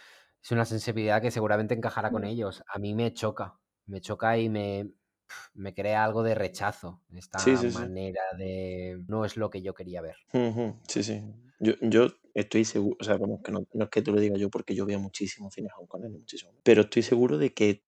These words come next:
Speaker 3: no sé, a mí esta película cuando la vi de pequeño me funcionó como un tiro. Si la viese ahora creo que no me funcionaría igual, porque no he visto tampoco mucho cine chino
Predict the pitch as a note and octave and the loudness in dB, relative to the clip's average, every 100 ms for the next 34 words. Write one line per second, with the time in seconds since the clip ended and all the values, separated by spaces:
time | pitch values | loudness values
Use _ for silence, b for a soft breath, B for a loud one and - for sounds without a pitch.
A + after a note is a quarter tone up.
0 | _ - A2+ A#2 D3+ - G#2 B2+ D3 B2 | _ -6 -6 -6 -6 0 2 2 2 2
1 | A#2 A2 G#2+ G2+ G2 G#2 A#2+ A#2+ B2+ C#3 | 0 0 -2 -2 0 2 2 2 -2 -6
2 | F3+ - - G2+ G#2 - A#2 A3 _ _ | -8 -10 -10 -8 -8 -6 -6 -6 _ _
3 | _ _ _ _ _ _ _ - A#2 G#2+ | _ _ _ _ _ _ _ -2 -2 2
4 | A2 - - _ _ _ _ - - G2 | 2 2 -6 _ _ _ _ -2 4 6
5 | G#2 A2 B2 C#3 C#3 A2 A2 G#2+ - G2+ | 6 4 4 2 0 0 0 -2 -4 -6
6 | G#2+ G2+ G2 G2 G2 - _ A2+ - F#2+ | -4 -8 -4 -4 -6 -12 _ -6 -4 -4
7 | F#2+ - _ _ _ - G2 G#2 G#2+ - | -4 -8 _ _ _ -6 0 2 2 0
8 | F#2+ G#2+ G#2+ G#2+ G#2 G2 G2 F#2+ G2+ G2 | -2 -2 -4 -10 -8 -4 -4 -4 -6 -4
9 | - A#2 D3+ | -4 -6 -6